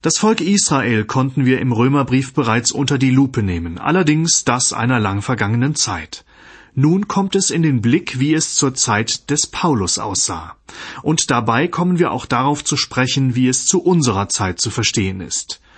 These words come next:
Paulus beginnt einen neuen Abschnitt im neunten Kapitel, Vers sechs, mit einem Aber.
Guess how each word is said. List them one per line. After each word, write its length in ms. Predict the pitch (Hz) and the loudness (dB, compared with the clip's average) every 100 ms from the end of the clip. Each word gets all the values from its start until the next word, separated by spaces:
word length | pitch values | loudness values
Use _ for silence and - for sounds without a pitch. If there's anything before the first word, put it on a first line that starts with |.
| - - - | -20 -20 -6
Paulus 540 | - 139 160 165 - | 0 4 4 2 -2
beginnt 360 | - 127 123 135 | -2 0 0 0
einen 220 | 117 101 | -2 0
neuen 320 | 101 139 175 | 2 2 2
Abschnitt 540 | - 139 - 156 151 - | 0 -2 -2 0 0 -2
im 140 | 123 | 0
neunten 340 | 120 131 131 135 | 0 0 -2 -4
Kapitel, 420 | 117 117 131 143 | -4 -4 -2 -2
Vers 300 | - 156 - | -2 -2 -2
sechs, 540 | 101 - - - - 156 | -4 -4 -4 -6 -8 -8
mit 160 | - | -4
einem 260 | 123 175 170 | 0 0 -2
Aber. 500 | 151 139 90 87 | -2 -2 -4 -12